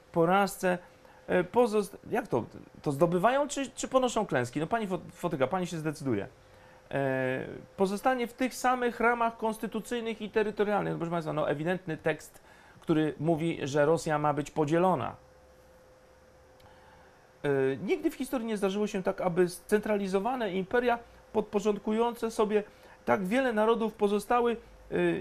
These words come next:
niezmienne po klęsce, e, kluczowej w wojnie, no bo, bo ona do tej wojny tutaj pije. Nie ma rosyjskiego gazu, ropy, aluminium, węgla, uranu, diamentów, zboża,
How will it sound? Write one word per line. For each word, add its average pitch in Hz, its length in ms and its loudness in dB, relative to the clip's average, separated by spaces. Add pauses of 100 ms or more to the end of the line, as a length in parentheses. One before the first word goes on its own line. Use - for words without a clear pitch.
(220)
niezmienne 220 680 -2
po 202 160 2
klęsce, 214 580 0 (320)
e, 156 120 -2
kluczowej 175 680 0
w 143 120 -2
wojnie, 143 320 0
no 131 100 -4
bo, 160 180 2
bo 151 160 -2
ona 170 180 2
do 156 120 -4
tej 156 160 0
wojny 151 340 0
tutaj 120 280 -4
pije. 113 340 -4 (840)
Nie 277 160 -2
ma 294 120 0
rosyjskiego 175 580 2
gazu, 147 520 4
ropy, 190 380 2
aluminium, 175 460 2
węgla, 175 340 2
uranu, 170 420 0
diamentów, 170 520 -2
zboża, 156 400 2